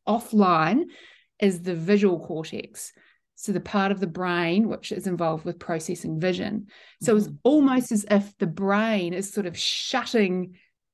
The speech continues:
Speaker 1: its mind's eye. It's almost as if it's shutting the, its response to visual stimulation. So instead of you closing your eyes,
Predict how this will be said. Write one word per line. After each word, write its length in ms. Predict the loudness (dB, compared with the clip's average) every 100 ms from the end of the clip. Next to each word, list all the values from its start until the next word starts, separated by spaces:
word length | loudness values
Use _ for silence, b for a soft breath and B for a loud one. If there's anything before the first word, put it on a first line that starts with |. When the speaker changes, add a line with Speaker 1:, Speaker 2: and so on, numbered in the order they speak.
| -18 -18 _ -2
Speaker 1:
its 240 | -2 4
mind's 520 | 6 8 6 2 0 0
eye. 340 | 4 4 4 2
It's 160 | 0
almost 260 | -2 -2 -4
as 100 | -6
if 120 | -6
it's 300 | -8 -6 -2
shutting 460 | 2 2 4 6 6
the, 200 | 6 0 B B -2
its 420 | -2 -2 -8 -8 -10
response 680 | -2 -2 0 2 2 2 -2
to 100 | -4
visual 320 | 0 0 0
stimulation. 760 | -6 -8 -6 -4 0 -2 -2 -6
So 120 | -6
instead 240 | -6 -4 -4
of 60 |
you 100 | -4
closing 500 | -8 -4 2 4 6
your 160 | 4 4
eyes, 480 | -2 -4 -4 -8 -12